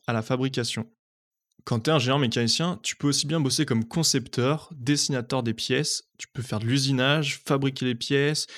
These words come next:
euh, y en a qui doivent concevoir des chaînes d'assemblage, développer de nouveaux matériaux,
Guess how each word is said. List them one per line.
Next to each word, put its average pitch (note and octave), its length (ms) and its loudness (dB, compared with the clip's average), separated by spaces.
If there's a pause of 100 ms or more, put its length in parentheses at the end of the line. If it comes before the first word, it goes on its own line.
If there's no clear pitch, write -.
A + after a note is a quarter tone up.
(380)
euh, A2+ 160 2
y A2 80 2
en A#2 100 2
a B2+ 80 2
qui B2 120 -6
doivent A2 160 0
concevoir B2 360 0
des A#2 80 2
chaînes C3 220 2
d'assemblage, C3 680 2
développer B2 400 -2
de A#2+ 100 -2
nouveaux C3 240 0
matériaux, C3 640 2